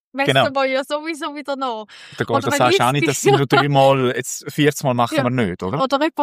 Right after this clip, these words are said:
Speaker 1: der einen Infekt hat, wenn ich das Gefühl habe, ein Patient hat Fieber, ja,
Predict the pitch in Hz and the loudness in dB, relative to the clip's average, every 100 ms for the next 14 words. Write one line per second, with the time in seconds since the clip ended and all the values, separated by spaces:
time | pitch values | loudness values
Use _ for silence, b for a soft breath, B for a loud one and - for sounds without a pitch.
0 | 254 262 262 262 262 269 - - 254 - | 0 0 0 0 0 -2 -4 -4 -6 -4
1 | 233 254 294 349 - - 277 262 247 247 | -4 -2 -2 -2 -6 -4 -2 0 -2 -2
2 | 240 - 254 262 262 - - 233 - 226 | -6 -2 -4 -2 -6 -6 -4 -4 -2 -6
3 | 214 220 | -4 -8